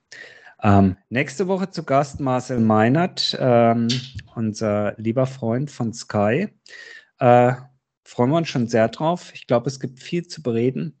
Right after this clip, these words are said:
Weniger Mathematik nächste Woche, dafür viel Tennis, können wir euch jetzt schon versprechen. Ähm,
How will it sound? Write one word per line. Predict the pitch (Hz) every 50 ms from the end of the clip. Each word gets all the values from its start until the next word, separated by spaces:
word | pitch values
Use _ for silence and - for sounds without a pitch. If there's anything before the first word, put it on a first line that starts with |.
| _
Weniger | - 113 123 127 139 147 143 143
Mathematik | 135 127 120 120 127 117 113 107 107 - - 147 - - -
nächste | 147 139 131 - - - 127
Woche, | 127 123 127 131
dafür | 131 131 110 110 107 107 - - 117 113 107 - - -
viel | - - - 135 127 131
Tennis, | - - 110 110 120 120 120 - - -
können | - 117 107
wir | 104
euch | 104 98 -
jetzt | 101 98 -
schon | - 117 113
versprechen. | 113 - 107 - - _ - 107 107 104 - - 120 117 - - - - - - - - - - _ -
Ähm, | 107 98 98 95 98 98 98